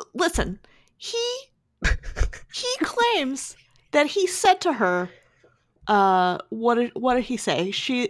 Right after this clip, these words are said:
Speaker 1: "You look attractive to me and your body is still amazing." Oh, still amazing. Thanks for the compliment.
Speaker 2: Thank you. <laughs> Enjoy the
Speaker 1: Um,
Speaker 2: compliment.
Speaker 1: if you say that to a woman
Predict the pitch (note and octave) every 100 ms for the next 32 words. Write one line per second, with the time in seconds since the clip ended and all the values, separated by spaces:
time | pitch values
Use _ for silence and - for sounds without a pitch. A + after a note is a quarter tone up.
0 | - - D#4+ E4+ D#4 - D4+ C#4+ - G#3+
1 | - F3+ E3 D#3 D#3+ G#3 G#3+ G3 D3 -
2 | - G3 F3+ E3+ D#3+ C#3 C3 - - -
3 | B3 - - - C4 A#3+ A#3 G3 F#3+ F#3
4 | C#3+ D3 D#3+ _ - - - F3 - F#3+
5 | - - E3 - - C#3+ - _ - -
6 | - _ _ _ A#3+ G#3 - C#4 - A4
7 | - B4 - - G#4+ - - - - -
8 | - D#3 E3+ D3+ - C4 C4 C4 C4 -
9 | - - - - D#4+ E4 G#4 - C5+ C5+
10 | C5 C#5 - - _ - - G4 G#4 F4+
11 | - E4+ B3+ G#3 F#3 G#3